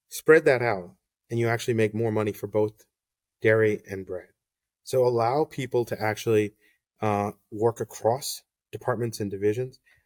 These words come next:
and understand how me doing something is affecting the whole basket for the whole grocer.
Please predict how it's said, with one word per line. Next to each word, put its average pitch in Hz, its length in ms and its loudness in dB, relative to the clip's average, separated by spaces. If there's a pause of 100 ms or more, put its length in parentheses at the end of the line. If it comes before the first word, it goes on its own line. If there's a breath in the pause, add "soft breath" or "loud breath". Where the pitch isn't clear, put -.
(120 soft breath)
and 113 140 -2
understand 120 560 -2
how 117 580 -2 (360)
me 135 260 0
doing 180 320 4
something 214 520 -2
is 120 140 -6
affecting 120 460 -2
the 110 80 -4
whole 113 380 0 (520)
basket 110 460 -4 (240)
for 110 100 -6
the 104 80 0
whole 95 200 -6
grocer. 90 480 -18